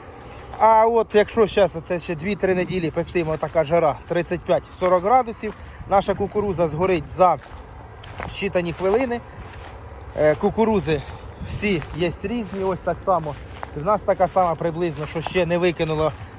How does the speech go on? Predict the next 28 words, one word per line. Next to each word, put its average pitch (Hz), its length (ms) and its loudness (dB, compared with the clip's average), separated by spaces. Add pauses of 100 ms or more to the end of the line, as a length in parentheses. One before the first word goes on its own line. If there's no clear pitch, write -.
(140)
е, 143 160 4
вол-, 147 440 2 (140)
волоть, 185 340 4 (320)
чи 156 60 -10
як 151 180 0
воно 139 160 -6
там, 135 180 -2
киточку, 151 480 2
коротше, 123 260 -8 (920)
ще 180 180 0
не 180 100 0
цвіте. 160 440 0 (1900)
Є 202 240 6
та, 208 260 6
що 170 240 0 (280)
цвіте 214 520 6 (460)
і 202 100 0
жара, 190 480 6 (600)
є 196 180 6
та, 185 220 6
що 165 120 -4
вже 156 100 2
там 151 120 -2
качанчики 220 720 0
такі, 170 260 -4
да, 175 140 4
як 160 100 0
положено. 156 520 -4